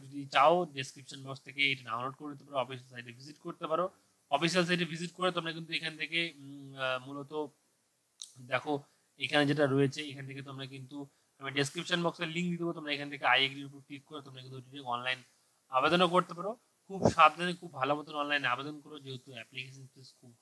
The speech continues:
হাই। তো সেই ক্ষেত্রে খুব ভালো মতন আবেদন করো। এখানে helpline নাম্বারও দেওয়া রয়েছে, তোমার যদি কোনো problem হয়,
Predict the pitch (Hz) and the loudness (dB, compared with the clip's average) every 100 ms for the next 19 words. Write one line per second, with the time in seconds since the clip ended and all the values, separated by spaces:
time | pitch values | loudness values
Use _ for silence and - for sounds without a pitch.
0 | - 123 165 170 - _ _ _ 147 139 | 4 8 8 4 -12 _ _ _ -16 -2
1 | 160 160 156 135 - 127 127 131 131 120 | -2 -2 -8 -10 -8 -4 -2 -2 -4 -4
2 | 135 156 147 151 139 139 135 127 131 139 | -4 -6 -6 -4 -4 -6 -6 -6 -4 -2
3 | 135 131 143 139 135 131 131 127 123 123 | -2 0 0 2 2 0 -6 -18 -20 -20
4 | 123 123 - 123 123 139 131 165 | -18 -20 -4 -2 0 -2 2 2